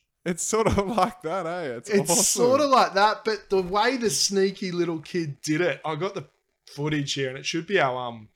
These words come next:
Speaker 2: it should be, like, our screen, sh-, our ins-, or whatever, our post for this thing.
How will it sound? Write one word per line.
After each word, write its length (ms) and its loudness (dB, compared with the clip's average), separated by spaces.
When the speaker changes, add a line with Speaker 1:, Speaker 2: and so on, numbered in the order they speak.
Speaker 2:
it 80 -20
should 140 -12
be, 80 -4
like, 200 -6
our 160 -8
screen, 600 -10
sh-, 180 -8
our 340 -10
ins-, 360 -14
or 120 -12
whatever, 380 -12
our 140 -12
post 420 -12
for 80 -14
this 220 -14
thing. 180 -18